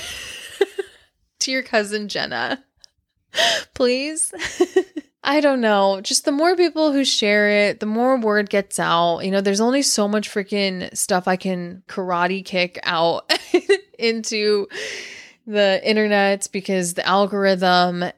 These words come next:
and, you know, do I wish it was happening faster? Of course. Are you kidding me? I'm pissed off that I'm not already Alex Cooper. <laughs> No, just kidding. I know things take work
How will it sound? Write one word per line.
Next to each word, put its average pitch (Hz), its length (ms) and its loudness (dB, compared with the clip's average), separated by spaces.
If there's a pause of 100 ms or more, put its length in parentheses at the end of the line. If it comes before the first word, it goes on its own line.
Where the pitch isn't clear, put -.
(160)
and, 175 760 -2 (360)
you 247 180 2
know, 254 440 0 (640)
do 247 200 4
I 262 160 6
wish 254 480 2
it 220 120 0
was 233 160 0
happening 214 920 -4 (480)
faster? 202 500 0
Of 226 220 -4
course. 202 840 -4 (160)
Are 240 60 -2
you 254 80 0
kidding 247 260 0
me? 269 340 -4
I'm 254 160 2
pissed 311 240 2
off 277 180 0
that 254 100 2
I'm 240 100 2
not 233 220 4
already 208 480 2
Alex 196 360 0
Cooper. - 520 0 (340)
<laughs> 339 60 4 (1200)
No, 208 140 0
just 202 200 -2
kidding. 160 440 -6
I 220 160 4
know 233 200 4
things 240 300 0
take 214 240 -2
work 180 420 2